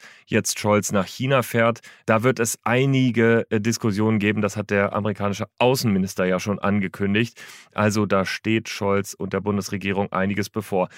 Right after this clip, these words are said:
Ich fand in dem Gastbeitrag, äh, den er geschrieben hat, noch erstaunlich, äh, dass er das Decoupling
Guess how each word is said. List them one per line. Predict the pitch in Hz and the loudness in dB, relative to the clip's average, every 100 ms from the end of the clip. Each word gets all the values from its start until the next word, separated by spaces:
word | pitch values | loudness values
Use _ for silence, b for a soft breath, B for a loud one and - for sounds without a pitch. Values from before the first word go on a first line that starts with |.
| B B | B B
Ich | 151 | -2
fand | 185 170 | 0 0
in | 131 | 0
dem | 160 143 | 0 0
Gastbeitrag, | 147 156 156 147 - 139 - - | -2 -2 -2 -2 0 -2 -2 -4
äh, | 117 | -2
den | 117 135 | 0 0
er | 120 | 0
geschrieben | 117 - 135 | -4 -6 -4
hat, | 123 117 | -4 -4
noch | 113 | -4
erstaunlich, | - 104 - 131 156 117 139 - B B B - | -4 -4 0 2 2 2 0 -2 B B B 0
äh, | 110 | 2
dass | 127 - | 2 4
er | 123 123 | 2 2
das | 120 - | 0 0
Decoupling | 131 117 143 170 123 107 123 | -2 0 -2 0 2 2 2